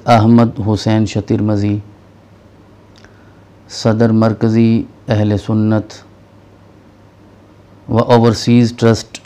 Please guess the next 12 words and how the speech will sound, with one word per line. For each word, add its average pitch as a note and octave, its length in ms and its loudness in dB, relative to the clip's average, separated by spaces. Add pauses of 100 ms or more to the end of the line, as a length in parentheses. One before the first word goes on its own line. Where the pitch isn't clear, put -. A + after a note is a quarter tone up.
(100)
برطانیہ، A2 640 2 (1900)
آپ G#2+ 220 -2
کا G#2 80 -2
انتقال G#2 560 0
ہو G#2 180 -2
گیا۔ G#2 240 -2 (1400)
اِنَّا A2 340 2
للہ G#2 560 2
و G2 200 -2
اِنَّا G#2 300 0
الیہ G2+ 480 -2
راجعون۔ G#2 580 -2